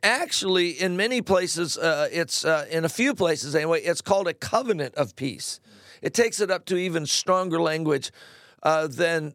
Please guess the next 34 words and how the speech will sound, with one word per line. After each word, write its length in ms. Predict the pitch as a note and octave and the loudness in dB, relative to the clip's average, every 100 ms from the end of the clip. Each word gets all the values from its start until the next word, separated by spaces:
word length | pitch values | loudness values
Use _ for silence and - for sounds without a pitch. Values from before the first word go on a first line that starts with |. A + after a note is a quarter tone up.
| - | -2
than 300 | D#3 D#3+ E3 | 0 0 0
we 100 | D#3 | 0
see 440 | - - F#3+ D3+ | 0 0 -2 -2
here, 500 | C3+ E3+ G3 F#3 D#3+ | -6 0 4 4 2
you 200 | C#3+ D#3+ | 0 0
know, 260 | D3+ D3 C3+ | 2 0 2
uh, 680 | D3 C3 C3 B2+ C3+ - D#3 _ - | 2 4 0 -4 -10 -16 -18 _ -2
about 360 | C#3+ D3 D#3 | 2 4 4
a, 120 | C#3 A2+ - | 0 -8 -12
the 140 | - D3 | 0 0
gospel 760 | G#2+ D#3 F3+ G3 - - C#3+ | 2 2 4 2 -2 -2 0
of 120 | C3 | 0
peace. 240 | - A#2 D#3 | -4 -6 0
Now, 100 | E3+ | 2
gospel 400 | D#3+ A#3 - B3+ | 2 2 2 0
of 80 | F#3+ | 0
peace 200 | E3 - | -2 -2
simply 540 | - - A3 C4 B3+ | -4 0 0 0 -2
ne-, 280 | F3+ D3+ D3+ | 0 -2 -4
means 380 | E3+ D3+ C#3+ D3 _ - _ - | -2 -2 -4 -10 _ -20 _ 0
good 260 | F3+ G3 | 2 2
news 560 | F3 C#3 B2 C3+ - - _ _ | -2 -2 -2 -6 -8 -14 _ _
of 160 | - D3+ | -2 0
peace. 460 | A3 A#3+ - - - _ _ _ _ _ _ | -2 -4 -4 -10 -16 _ _ _ _ _ _
The 100 | F#3 | 0
good 300 | E3+ G#3+ F#3+ | 2 0 0
news 460 | G3+ A3+ E3 F#3 D3+ | 0 0 2 -2 -4
of 280 | - F3 - | -2 -2 0
peace. 480 | B3 A#3 - - - | -2 -2 -2 -4 -6
What 280 | C#3+ D#3+ B3+ | -8 2 2
does 100 | A#3+ | 2
that 180 | A#3+ G#3+ | 0 0
mean? 400 | A3 E3 B2+ - _ _ - | 0 -2 -4 -10 _ _ 0
God 480 | G3 F3 F3+ A3 | 2 4 4 2